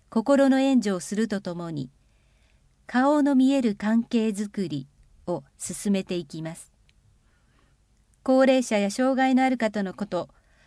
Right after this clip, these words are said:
子どもや子育てのことなど、相談したいことがあるときは、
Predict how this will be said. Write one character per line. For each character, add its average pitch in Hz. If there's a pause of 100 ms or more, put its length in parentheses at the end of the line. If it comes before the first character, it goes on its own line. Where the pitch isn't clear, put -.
(220)
子 214
ど 233
も 240
や 233
子 233
育 269
て 247
の 196
こ 190
と 196
な 190
ど、 180 (220)
相 220
談 240
し -
た 247
い 233
こ 214
と 208
が 202
あ 202
る 196
と 185
き 180
は、 170